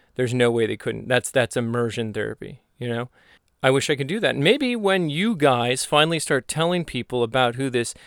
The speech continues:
Jet Dunlap cat is, uh, not the real cat, <laughs> if you named your cat Jet Dunlap. Uh, thank you, by the way, but I'm allergic to him. So, am I trying to pitch you on the idea that I should put,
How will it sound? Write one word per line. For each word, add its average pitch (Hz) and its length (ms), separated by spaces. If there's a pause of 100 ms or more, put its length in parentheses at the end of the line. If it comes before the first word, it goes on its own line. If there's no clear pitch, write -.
(240)
Jet 131 300
Dunlap 143 400
cat 110 280
is, 113 280 (380)
uh, 117 460 (180)
not 131 240
the 123 100
real 131 200
cat, 110 420
<laughs> - 60
if 123 140
you 123 80
named 120 200
your 113 80
cat 107 220
Jet 110 160
Dunlap. 117 320 (420)
Uh, - 160
thank 147 360
you, - 300
by 95 140
the - 80
way, - 320
but 117 120
I'm 107 120
allergic 104 360
to 110 120
him. - 120 (480)
So, 139 460 (1040)
am 160 100
I 202 80
trying 226 240
to 190 80
pitch - 300
you 180 80
on 165 80
the 156 100
idea 139 320
that 147 100
I 123 60
should 117 220
put, 131 240